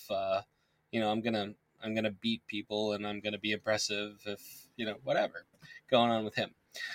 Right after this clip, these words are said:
So, uh, this all ends in a weird situation <laughs> where, uh,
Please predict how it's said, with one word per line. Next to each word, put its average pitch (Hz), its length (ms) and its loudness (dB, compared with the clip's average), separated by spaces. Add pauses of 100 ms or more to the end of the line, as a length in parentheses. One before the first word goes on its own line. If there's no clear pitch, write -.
(140)
So, 165 420 12
uh, 147 240 12
this 160 260 8
all 156 380 12
ends 151 320 6
in 151 100 8
a 143 280 10 (380)
weird 151 600 8 (600)
situation 147 920 8 (840)
<laughs> - 920 8
where, 139 360 12
uh, 135 300 12